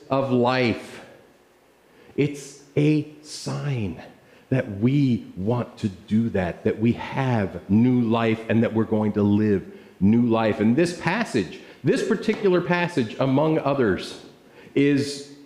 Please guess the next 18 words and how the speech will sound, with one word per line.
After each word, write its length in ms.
the 140
reason 960
that 540
Brethren 400
in 100
Christ 380
Church 520
and 220
other 300
churches 540
believe, 640
uh, 360
in 640
the 400
adult 600
baptism 920
by 340
submersion, 1040